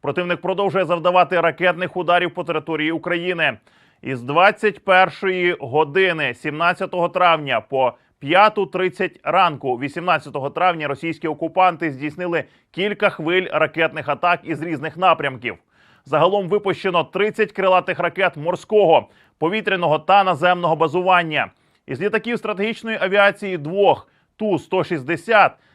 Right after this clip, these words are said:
та восьми Ту дев'яносто п'ять випущено двадцять дві крилаті ракети Х сто один, Х п'ятсот п'ятдесят п'ять.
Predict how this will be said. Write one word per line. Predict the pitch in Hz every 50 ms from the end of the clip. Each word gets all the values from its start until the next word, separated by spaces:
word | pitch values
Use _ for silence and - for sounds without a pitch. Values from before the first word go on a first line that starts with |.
| _ _
та | - 131
восьми | 135 156 156 - - 190 220 233 220
Ту | 214 - - 214 220 220
дев'яносто | 175 202 180 185 175 170 185 180 - - 190
п'ять | - - 196 208 202 175 127 127
випущено | 143 170 190 190 190 180 - - 185 170 160 156
двадцять | 139 120 127 143 175 196 202 196 - 208 196 147
дві | 143 151 170 170
крилаті | 170 175 165 160 151 143 - 156 147
ракети | 151 147 - 185 175 170 - 170 123 - _ _ _ _
Х | _ - 156 151 147
сто | - - 165 151
один, | 147 143 151 190 196 175 -
Х | - 175 170 156
п'ятсот | - 160 160 151 - - 156 143 -
п'ятдесят | 151 147 143 143 - 151 135 _
п'ять. | - 175 185 185 160 123 - _